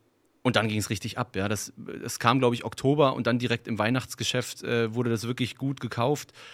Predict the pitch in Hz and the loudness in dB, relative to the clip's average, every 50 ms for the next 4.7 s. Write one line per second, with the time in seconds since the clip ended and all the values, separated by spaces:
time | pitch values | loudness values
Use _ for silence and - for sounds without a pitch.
0 | - - - - _ _ - 120 117 117 117 117 117 117 117 117 113 113 110 120 | -20 -20 -20 -20 _ _ 0 2 2 2 2 2 2 0 0 -2 0 0 2 2
1 | 104 101 107 113 123 135 135 123 127 131 127 127 123 123 117 - 123 123 113 - | 0 2 4 6 8 8 8 6 6 4 4 4 4 2 0 0 -2 -2 -2 -2
2 | - 120 123 - 123 113 113 120 - - 120 120 - - 120 117 117 - - 120 | -4 -4 -2 -2 -2 -2 -4 -4 -4 -2 -2 -2 -2 -2 -2 -2 -2 -2 -4 -4
3 | 110 107 - - 110 107 117 123 120 113 113 113 113 117 110 113 113 - - 113 | -6 -6 -2 0 2 4 4 4 4 6 4 4 4 2 0 -2 -2 -2 -2 -2
4 | 107 101 - - 113 117 - - - 123 127 139 139 | -2 -2 0 -2 -2 -2 -2 -2 0 2 2 2 2